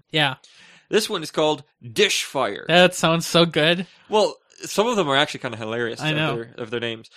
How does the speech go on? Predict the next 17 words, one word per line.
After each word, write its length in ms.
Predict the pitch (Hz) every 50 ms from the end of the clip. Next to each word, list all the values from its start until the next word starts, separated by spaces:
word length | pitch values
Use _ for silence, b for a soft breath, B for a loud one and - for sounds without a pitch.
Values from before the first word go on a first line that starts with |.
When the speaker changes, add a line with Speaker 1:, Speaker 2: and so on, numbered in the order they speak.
| B B B B B B B B
Speaker 2:
Either 180 | 180 190 180
way, 60 | 170 180
this 160 | 214 214 -
one 140 | 214 190 160
is, 240 | 147 160 151 - -
um, 720 | 156 139 139 139 135 135 135 131 131 131 131 131 131 - _
collecting 360 | - 165 156 - - 151 139
text 200 | 131 156 143 -
messages. 460 | - 117 107 - - - - - - - _ _
Uh, 180 | - 120 117 113
two 200 | 113 - 208 214
hundred 260 | 220 220 226 220 175
million 580 | 165 170 180 190 190 196 190 202 202 196 190 185
text 220 | 175 - 170 - -
messages 340 | 160 - 151 156 147 - -
a 60 | -
day, 400 | 127 117 135 139 123 107 - 120